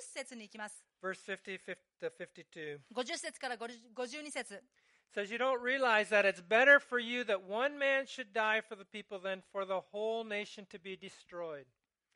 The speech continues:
Speaker 2: He did not say this on his own. As high priest at that time, he was led to prophesy that Jesus would die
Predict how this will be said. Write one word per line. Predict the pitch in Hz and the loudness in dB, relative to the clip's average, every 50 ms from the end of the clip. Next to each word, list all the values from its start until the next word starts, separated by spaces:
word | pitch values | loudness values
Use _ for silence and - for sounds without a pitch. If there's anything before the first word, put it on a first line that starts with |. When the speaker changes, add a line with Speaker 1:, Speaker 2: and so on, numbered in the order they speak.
| _ _ _ _ _ _ _ _ | _ _ _ _ _ _ _ _
Speaker 2:
He | - 190 180 | -14 -12 -10
did | 220 240 226 | -8 -6 0
not | 269 262 254 247 | 2 2 2 0
say | - - - 233 233 | -2 -2 -2 0 0
this | 226 233 220 - - | 0 -2 -4 -2 -2
on | 214 202 202 | -2 0 0
his | 202 190 175 | -2 -2 -2
own. | 196 190 190 190 185 190 | 0 0 0 0 0 -2
As | 185 160 175 170 - - | -2 -4 -6 -6 -4 -2
high | 208 208 233 | 0 0 0
priest | 233 - - 254 233 226 - - 208 | -2 -4 -6 -6 -6 -6 -6 -6 -6
at | 185 - | -6 -4
that | - 185 175 165 _ | -4 -4 -4 -6 _
time, | - 190 175 175 170 | -8 -6 -6 -6 -6
he | 156 180 180 | -8 -12 -12
was | 170 170 160 151 | -10 -10 -12 -12
led | 165 165 175 190 208 220 - | -8 -4 -2 -2 -2 -4 -6
to | - 208 | -8 -12
prophesy | - _ - 240 247 285 294 - - - - 214 180 175 175 | -12 _ -4 -2 -2 -2 -4 -6 -12 -8 -4 -2 0 0 -2
that | 170 180 170 165 151 | -2 -4 -8 -10 -12
Jesus | 180 226 262 269 269 285 254 - 247 | -10 -8 -8 -8 -8 -12 -14 -14 -12
would | 233 214 170 156 _ | -12 -12 -12 _ _
die | - 220 240 247 226 208 185 180 175 175 180 | -4 -2 -2 0 0 0 0 0 0 -2 -4